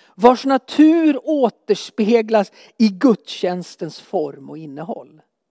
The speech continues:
Och en av grundbultarna för friden verkar för Paulus ha varit någon form av ordning. Så även om alla kunde delta i gudstjänsten,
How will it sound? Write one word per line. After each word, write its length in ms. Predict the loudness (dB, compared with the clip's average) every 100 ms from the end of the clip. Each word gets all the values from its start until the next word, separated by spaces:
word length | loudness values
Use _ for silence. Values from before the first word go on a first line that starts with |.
| _ _ _ _ _ _ _
Och 160 | 0 4
en 80 |
av 280 | 4 2 -4
grundbultarna 1500 | 2 6 6 4 0 0 0 4 4 4 2 -6 -8 -6 -4
för 160 | -6
friden 880 | -8 -4 -4 -4 -6 -2 0 2 2
verkar 320 | 2 2 0
för 120 | -4 -4
Paulus 580 | -2 0 2 2 -2 -6 _ _ _
ha 140 | -2 2
varit 340 | 4 4 2
någon 160 | 0 -2
form 260 | -2 -4
av 120 | -6 -14
ordning. 460 | -16 -20 _ _ _ _ _ _ _ _ _ _ _
Så 120 | -2
även 240 | 2 2
om 80 | 2 0
alla 680 | 0 2 2 0 0 0 -2
kunde 300 | -2 -2 -2
delta 500 | -2 -2 -2 -2 -2
i 20 |
gudstjänsten, 960 | 0 -2 -4 -8 -8 -10 -12 -10 -10